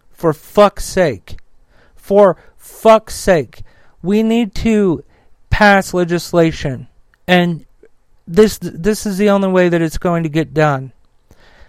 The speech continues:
We need to work our asses off. And folks, when I say we, I mean Democrats. I mean, uh, leftists. I mean liberals. I mean everything, uh, left of center. Every person.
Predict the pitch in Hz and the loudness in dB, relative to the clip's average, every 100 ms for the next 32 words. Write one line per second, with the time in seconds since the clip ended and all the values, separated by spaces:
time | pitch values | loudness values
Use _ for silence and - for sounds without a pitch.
0 | _ 143 180 214 240 190 - 180 156 147 | _ -4 0 0 0 -2 -2 -2 -2 0
1 | 180 196 - 190 185 185 185 180 170 143 | 2 2 4 4 4 4 2 -2 -6 0
2 | 131 131 - - 165 165 - 190 202 - | 0 0 -6 -8 -6 -6 2 4 2 -4
3 | - - 175 185 202 - 196 185 185 175 | -18 -4 0 0 0 2 2 4 2 2
4 | 170 180 165 139 151 156 143 156 135 113 | 0 -2 -4 -2 0 0 -2 0 0 0
5 | - - - 156 170 156 139 135 _ - | -6 -18 -6 -4 -2 -4 -6 -10 _ -20
6 | - _ - _ 156 147 143 139 143 143 | -20 _ -20 _ 0 2 4 2 0 -4
7 | 151 160 165 - 180 180 - 147 147 147 | 0 4 4 2 -4 -4 -4 -4 -2 -4
8 | 139 160 170 180 180 180 156 147 165 156 | 0 0 2 2 2 0 -2 -2 -4 -6
9 | 147 160 175 156 156 139 127 131 156 180 | -4 -2 -2 -4 -6 -8 -10 -14 -18 _
10 | - _ - 156 151 151 - 147 143 147 | -20 _ -20 -16 -10 -10 -2 2 2 4
11 | 160 - 185 170 - 147 120 120 - _ | 2 2 -4 -4 -4 -4 -6 -12 -18 _
12 | _ _ - - - - 165 175 190 - | _ _ -20 -20 -16 0 2 2 -2 0
13 | 180 131 - - | -2 -2 -4 -16